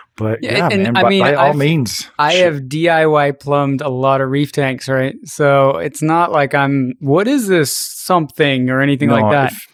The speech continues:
Speaker 1: if you're having certain experiences, for sure, there's gonna be lots of listeners, um, who, <laughs> who have come across that same challenge. So tell us about it.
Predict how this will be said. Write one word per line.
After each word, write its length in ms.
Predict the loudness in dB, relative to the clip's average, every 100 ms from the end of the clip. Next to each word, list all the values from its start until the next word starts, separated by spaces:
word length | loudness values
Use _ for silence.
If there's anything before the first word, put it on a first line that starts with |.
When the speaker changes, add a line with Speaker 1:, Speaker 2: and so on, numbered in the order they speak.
| _ _ -4
Speaker 1:
if 220 | -4 0
you're 180 | 2 4
having 380 | 2 2 0
certain 300 | 0 0 0
experiences, 720 | -4 -4 0 0 0 -4 -6
for 200 | -4 -4
sure, 440 | -4 -2 2 2 2
there's 220 | 0 0
gonna 140 | -2
be 100 | -2
lots 320 | 0 0 -2 -6
of 100 | -4
listeners, 680 | -4 -2 -4 -2 -4 -6 -12 -20 -20 _
um, 460 | -2 0 0 -2 -6
who, 320 | -8 0 0
<laughs> 580 | 0 -8 -20 -20 -20 -6
who 120 | -2 0
have 420 | 0 -2 -4 -2
come 220 | -2 0
across 400 | 0 0 0 2
that 200 | 0 -2
same 240 | -4 -4
challenge. 460 | -2 0 0 -4 -8
So 100 | -8
tell 200 | -2 0
us 100 | 0
about 220 | -2 -4
it. 80 | -6